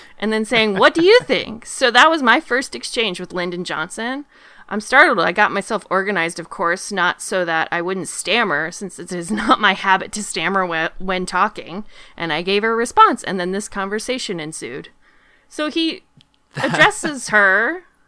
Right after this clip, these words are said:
Speaker 1: He's the president. He addresses her by her first name and asks her thoughts on it. So you can tell there's, like, I just thought a lot of Lyndon Johnson in that little anecdote. I don't usually think a lot of him, but that made me,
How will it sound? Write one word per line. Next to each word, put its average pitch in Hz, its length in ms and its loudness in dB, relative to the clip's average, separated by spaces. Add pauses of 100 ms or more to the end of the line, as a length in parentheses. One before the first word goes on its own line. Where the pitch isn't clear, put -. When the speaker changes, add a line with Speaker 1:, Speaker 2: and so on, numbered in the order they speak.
Speaker 1:
He's 269 260 -6
the - 80 -12
president. 175 680 -2
He 247 100 -6
addresses 226 400 -6
her 226 440 -2 (220)
by 196 180 -2
her 320 140 -4
first 339 360 -6
name 202 400 -8 (760)
and 254 160 -4
asks - 380 -2
her 262 460 -2
thoughts 427 340 0
on - 160 -8
it. - 220 -14
So - 180 -14
you 254 100 -8
can 269 160 -6
tell 277 220 -2
there's, 254 160 -6
like, 226 340 -6 (1500)
I - 140 4
just 349 160 -2
thought 277 180 2
a 233 40 -2
lot 190 200 2
of 175 80 -4
Lyndon 170 280 -8
Johnson 170 320 -8
in 180 60 -10
that 180 120 -8
little 180 160 -6
anecdote. 185 520 -4
I 269 120 -2
don't 247 200 -4
usually 196 280 -4
think 202 220 -10
a 202 40 -4
lot 196 200 2
of 208 60 -2
him, 233 260 -4
but 233 200 -2
that 247 160 2
made 285 140 0
me, 262 380 -2